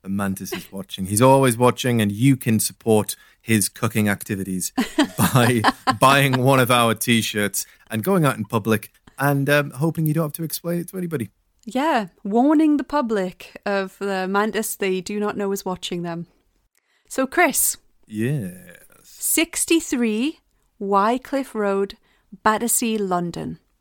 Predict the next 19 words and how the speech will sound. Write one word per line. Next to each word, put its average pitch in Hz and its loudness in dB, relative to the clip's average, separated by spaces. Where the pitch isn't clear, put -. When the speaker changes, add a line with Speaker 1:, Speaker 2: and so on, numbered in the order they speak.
Speaker 1:
I 101 -10
know 98 -4
it 98 -12
well. 101 -8
Speaker 2:
<laughs> - -14
Does 226 -4
that 226 0
mean 220 -2
anything 240 -4
to 247 -8
you? 196 -8
Speaker 1:
Um, 156 0
no, 139 -6
not 113 -10
particularly. 110 -8
I'm 104 -14
aware 110 -2
of 92 -8
Battersea. 127 -6